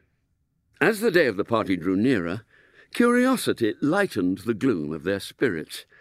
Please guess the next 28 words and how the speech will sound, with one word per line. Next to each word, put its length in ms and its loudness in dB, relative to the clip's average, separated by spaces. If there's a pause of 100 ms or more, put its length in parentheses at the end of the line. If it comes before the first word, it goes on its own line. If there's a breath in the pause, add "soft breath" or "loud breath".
(340 soft breath)
How 220 0
would 300 2
the 120 0
Hubert 460 0
Laneites 600 -2
behave? 680 -4 (680 soft breath)
Would 140 2
they 120 2
come 460 0 (100)
reluctantly, 920 -2 (240 loud breath)
surlily, 880 2 (160 loud breath)
at 140 0
the 80 6
bidding 400 4
of 140 2
authority? 640 0 (680 loud breath)
Or 140 6
would 140 2
they 160 4
come 240 0
in 100 4
a 60 0
Christmas 600 -4
spirit 480 -2
of 260 -6
peace 500 -8
and 180 -4
goodwill, 640 -4